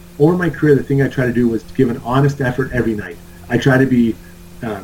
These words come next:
as good defensively, uh, move the puck as well as I could, and be physical every single night and hard to play against,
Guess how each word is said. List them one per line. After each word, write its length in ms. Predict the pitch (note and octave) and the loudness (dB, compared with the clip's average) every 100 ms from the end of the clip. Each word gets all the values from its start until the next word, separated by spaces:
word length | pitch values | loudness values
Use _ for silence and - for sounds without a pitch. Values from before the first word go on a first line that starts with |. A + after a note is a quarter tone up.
| - | -10
as 100 | A#2 | 0
good 160 | E3 E3 | 2 2
defensively, 760 | E3 D#3 D3 D3+ C#3 C#3+ C#3 - B2+ | 2 0 0 2 4 4 2 -2 -8
uh, 80 | A#2 | 0
move 200 | C3+ D#3+ | 2 2
the 80 | |
puck 220 | - C#3+ C#3 | 2 2 2
as 100 | A2+ | 0
well 180 | B2+ | 0
as 80 | C3 | -2
I 80 | B2 | -4
could, 360 | - A#2 A2+ - - - | -4 -2 -2 -4 -20 -6
and 160 | C3+ B2+ | -2 2
be 140 | B2+ | 2
physical 680 | B2 - C#3+ D3+ D3 D#3+ D#3+ | 0 2 2 2 -2 -4 -4
every 300 | C3+ C#3 C#3+ | 0 0 0
single 340 | C#3 C#3 B2 A2 | -2 -4 -4 -6
night 260 | A2 G#2+ | -6 -6
and 120 | A2+ G2+ | -8 -6
hard 220 | B2 B2+ | -2 -2
to 40 | |
play 240 | - A2 G#2 | -2 -4 -6
against, 300 | - - | -6 -14